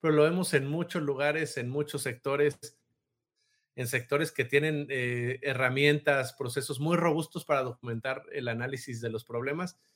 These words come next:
y aún así vemos esto, ¿no? Recurrencia, y desde, a todos los niveles, desde equipos de liderazgo, mandos medios, ingenieros,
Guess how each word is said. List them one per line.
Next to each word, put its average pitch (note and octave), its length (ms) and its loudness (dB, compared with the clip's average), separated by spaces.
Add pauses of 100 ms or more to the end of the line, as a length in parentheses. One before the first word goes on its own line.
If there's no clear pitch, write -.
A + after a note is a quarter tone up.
(200)
y C3 80 -2
aún C#3 120 2
así C#3+ 200 0
vemos E3 280 -4
esto, F#3 220 -6
¿no? F3 220 -8 (280)
Recurrencia, E3 800 2 (560)
y E3+ 400 2
desde, C3+ 500 4
a B2+ 160 0
todos F3 140 6
los D#3 120 6
niveles, B2+ 360 0
desde B2 520 0
equipos D3 400 -2
de C3+ 120 4
liderazgo, B2+ 920 2
mandos B2 440 -2
medios, B2+ 640 -2
ingenieros, C3+ 600 -2